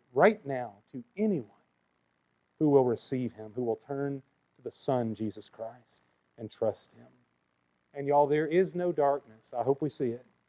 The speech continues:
There is no darkness in here or out there that can be overwhelmed by the gracious light of our Savior. If we are in the last hour,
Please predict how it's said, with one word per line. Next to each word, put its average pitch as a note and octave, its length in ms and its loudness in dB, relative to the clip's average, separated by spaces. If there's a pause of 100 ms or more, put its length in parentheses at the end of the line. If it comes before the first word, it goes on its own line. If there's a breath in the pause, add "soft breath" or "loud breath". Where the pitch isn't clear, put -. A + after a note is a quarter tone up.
(800)
There D3 160 0
is F3+ 320 4
no G3 160 0
darkness - 760 -2 (1080)
in G3 260 4
here F3 540 2 (840)
or F3 260 6
out F#3 220 2
there D#3 240 -2 (1400)
that D3 220 -2
can E3 180 0
be D3+ 160 0
overwhelmed C#3 640 0
by A2 100 -2
the G#2+ 100 -10
gracious A#2 480 -8
light G#2 240 -8 (800)
of A#2 140 -8
our A2+ 180 -4
Savior. G#2+ 300 -8 (760)
If C3+ 140 -6
we F#3+ 220 2
are F#3+ 160 6
in E3 100 -2
the D#3 100 -2
last C3+ 400 -4
hour, A#2+ 340 -10